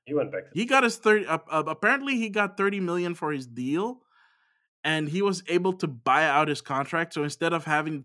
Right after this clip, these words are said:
Speaker 2: thirty million paid out over the years, he just got it all.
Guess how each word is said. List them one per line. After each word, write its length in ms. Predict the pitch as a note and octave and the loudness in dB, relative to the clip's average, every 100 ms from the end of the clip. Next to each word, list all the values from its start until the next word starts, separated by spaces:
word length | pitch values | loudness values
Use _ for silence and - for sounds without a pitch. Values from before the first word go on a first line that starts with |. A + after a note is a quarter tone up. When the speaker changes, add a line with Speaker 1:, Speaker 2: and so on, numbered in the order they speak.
| - | -4
Speaker 2:
thirty 260 | D3+ D#3 | -4 -2
million 460 | D3+ C#3+ D3 D3 D3 | -4 -4 -2 -4 -6
paid 280 | D3 C#3 C3+ | -2 -2 0
out 320 | B2+ C3 C3 _ _ _ | -2 -4 -10 _ _ _
over 260 | A#2+ C3 C#3+ | -2 0 -2
the 120 | C3 | -4
years, 420 | A#2+ B2 D3 F#3 - _ | -4 -2 -2 -4 -8 _
he 80 | D3 | -8
just 220 | D3 D3 | -8 -4
got 200 | D#3 D3+ | 2 2
it 120 | C#3+ | 2
all. 400 | A#2+ B2 F#2+ - | -4 -6 -6 -14